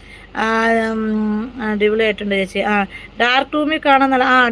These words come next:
ഡാർക്ക് റൂമിൽ കാണാൻ നല്ലത്. ഇപ്പം ഞാൻ ലൈറ്റ് ഇട്ടിരിക്കുന്നതുകൊണ്ടാണ് കേട്ടോ. ഉം. ആ, പിന്നെന്താ, പിന്നെ ഇതും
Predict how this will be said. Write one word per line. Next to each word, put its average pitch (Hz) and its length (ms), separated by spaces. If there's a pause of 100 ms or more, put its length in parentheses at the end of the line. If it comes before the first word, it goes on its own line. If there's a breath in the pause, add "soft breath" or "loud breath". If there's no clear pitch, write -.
ഡാർക്ക് 240 280
റൂമിൽ 311 240
കാണാൻ 294 260
നല്ലത്. 262 220
ഇപ്പം 254 160
ഞാൻ 269 140
ലൈറ്റ് 240 240
ഇട്ടിരിക്കുന്നതുകൊണ്ടാണ് 226 720
കേട്ടോ. 180 180 (300)
ഉം. 247 120 (600 loud breath)
ആ, 196 40 (1700)
പിന്നെന്താ, 220 360 (100)
പിന്നെ 220 200 (120)
ഇതും 254 200